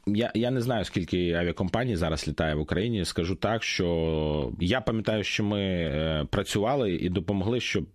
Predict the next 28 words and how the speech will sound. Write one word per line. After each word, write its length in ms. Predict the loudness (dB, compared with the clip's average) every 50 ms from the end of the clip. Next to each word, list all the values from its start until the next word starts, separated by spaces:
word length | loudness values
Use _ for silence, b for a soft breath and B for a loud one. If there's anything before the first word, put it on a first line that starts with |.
| _ 0
мінімум 440 | 0 2 2 2 2 2 2 2 2
десять 340 | 2 0 0 0 -2 -2
нових 220 | -2 -2 0 0 0
авіакомпаній 560 | 0 0 0 0 0 0 0 0 0 -2 -2
цього 200 | -2 0 0 0
року 220 | 0 -2 -2 -4
зайшло. 380 | -4 -2 -2 -4 -4 -6 -6 -8 -10 B B B B B B B B B B
Е, 200 | 0 0 2 0 -2
це 100 | -2 -2
те, 100 | -2 -2
що 140 | 0 0 0
я 60 | 0
пам'ятаю, 440 | 0 0 -2 0 0 0 0 0 2
але, 160 | 0 0 0
безперечно, 600 | 0 -2 -2 0 0 0 0 -2 -2 -2 0 0
набагато 440 | 0 0 0 0 0 0 0 0 0
більше 240 | 0 0 0 -2 -2
команда 360 | -2 0 0 0 0 0 -2
працювала. 520 | -2 -2 -4 -2 -2 0 0 0 0 0 -2
Тому, 600 | -2 -2 0 0 0 0 0 0 0 0 -2 -4 B B B B B B B B
ну, 200 | -2 0 0 -2
скажімо 320 | -4 -2 -2 0 0 0 0 0
так, 140 | 0 0
десять — 280 | 0 0 0 -2 -2 -2
п'ятнадцять 580 | 0 0 -2 -2 -2 -2 -2 -2 -2 -2 -2 -2
зайшло 260 | -2 -2 0 -2 -2
цього 220 | 0 -2 -2 -2
року. 220 | -2 -6 -8 -14